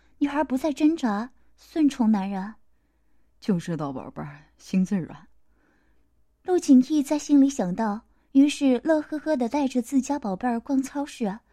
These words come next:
Speaker 1: 见什么买什么，手推车上基本上都满了。男人走到卫生棉的货架上，正要挑选，只听女孩“呜”的一声，男人急忙揽过女孩。
Speaker 2: “怎么了？嗯？”“
Speaker 1: 流，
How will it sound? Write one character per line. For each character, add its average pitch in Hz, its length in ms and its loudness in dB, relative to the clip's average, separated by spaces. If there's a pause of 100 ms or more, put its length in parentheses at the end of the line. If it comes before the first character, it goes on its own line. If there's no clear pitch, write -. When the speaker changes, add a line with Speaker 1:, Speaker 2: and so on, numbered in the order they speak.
(360)
Speaker 1:
见 320 180 0
什 262 180 0
么 240 280 4
买 277 180 4
什 190 200 -6
么， 185 260 -4 (280)
手 - 200 -2
推 269 140 0
车 294 180 -2
上 254 240 0
基 320 160 -4
本 208 220 -2
上 220 340 -4
都 311 120 -4
满 233 260 2
了。 196 240 -8 (400)
男 277 160 6
人 285 100 6
走 285 140 2
到 254 140 0
卫 294 100 0
生 302 180 -4
棉 254 220 4
的 269 200 2
货 262 140 -4
架 285 220 -4
上， 208 300 -4 (280)
正 330 160 -2
要 302 80 8
挑 330 240 -2
选， 196 320 -4 (400)
只 294 160 -4
听 320 200 0
女 294 80 8
孩 247 340 0
“呜” 320 160 -6
的 294 80 -2
一 262 180 2
声， 233 320 -4 (520)
男 285 160 6
人 302 140 8
急 262 300 4
忙 247 360 2 (160)
揽 214 300 0
过 285 140 0
女 247 160 8
孩。 196 360 -6 (240)
Speaker 2:
“怎 - 180 -2
么 156 160 -4
了？ 220 220 -6
嗯？”“ 185 260 0 (500)
Speaker 1:
流， 339 240 -6